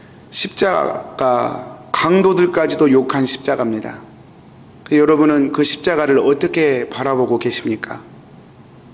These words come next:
이 고난주간 동안에 예수님은 우리에게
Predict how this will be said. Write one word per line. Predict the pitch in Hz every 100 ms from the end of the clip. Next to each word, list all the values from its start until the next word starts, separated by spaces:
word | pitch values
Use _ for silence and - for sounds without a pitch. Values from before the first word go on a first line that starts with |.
| - - - - - - - - -
이 | 151
고난주간 | 165 165 175 175 160 156 151
동안에 | 151 139 151 165 110 104 - - - - 151
예수님은 | 170 190 185 180
우리에게 | 147 165 160 185 147 - -